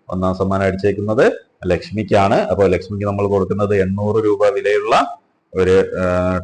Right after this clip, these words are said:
ടോപ്പ് ആയിരിക്കും, ഒരു കുർത്തി ആയിരിക്കും. ഇനി രണ്ടാം സമ്മാനം നമ്മൾ നോക്കാം. രണ്ടാം സമ്മാനം എന്താണെന്ന് നോക്കാം.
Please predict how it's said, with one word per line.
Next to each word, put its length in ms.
ടോപ്പ് 280
ആയിരിക്കും, 420
ഒരു 100
കുർത്തി 340
ആയിരിക്കും. 360
ഇനി 180
രണ്ടാം 440
സമ്മാനം 560
നമ്മൾ 200
നോക്കാം. 600
രണ്ടാം 280
സമ്മാനം 360
എന്താണെന്ന് 320
നോക്കാം. 400